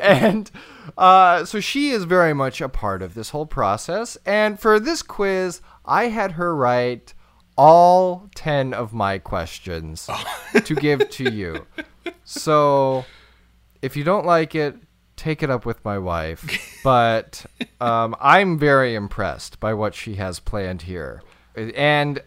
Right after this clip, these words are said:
Speaker 1: I've, uh, I've ordered them in what I believe to be three different distinct categories that, um, will alternate through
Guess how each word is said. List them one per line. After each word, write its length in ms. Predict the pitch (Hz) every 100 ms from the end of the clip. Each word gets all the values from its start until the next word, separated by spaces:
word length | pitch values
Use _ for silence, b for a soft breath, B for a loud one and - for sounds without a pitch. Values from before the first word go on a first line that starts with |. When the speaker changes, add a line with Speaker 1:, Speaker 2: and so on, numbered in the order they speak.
| _ -
Speaker 1:
I've, 340 | 139 143 135
uh, 360 | 131 127 123 120
I've 140 | 139 127 -
ordered 320 | 190 208 190
them 160 | 165 151
in 140 | 131
what 140 | 135 143
I 220 | 165 190
believe 480 | 170 147 131 123 -
to 100 | 117
be 520 | 123 117 113 110 107 _
three 200 | - 226
different 340 | 202 185 170 131
distinct 420 | 226 - 254 190
categories 680 | 170 147 131 120 113 107 -
that, 380 | 120 110 104 - b b b -
um, 580 | 117 107 104 98 95 - -
will 140 | 127 123
alternate 640 | 147 165 160 135 117 101
through 500 | - 117 110 101 98